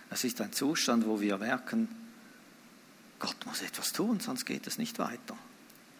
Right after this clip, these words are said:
Sonst komme ich, komme ich nie aus diesem oder jenem heraus.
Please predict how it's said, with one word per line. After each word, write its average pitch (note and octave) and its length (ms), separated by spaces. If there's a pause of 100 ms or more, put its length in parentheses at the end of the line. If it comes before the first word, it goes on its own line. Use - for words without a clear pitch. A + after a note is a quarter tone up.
(240)
Sonst - 220
komme A#2+ 240
ich, - 260
komme B2 220
ich A#2+ 100
nie D#3+ 240
aus - 180
diesem - 280
oder A#2 160
jenem B2+ 320
heraus. G2+ 560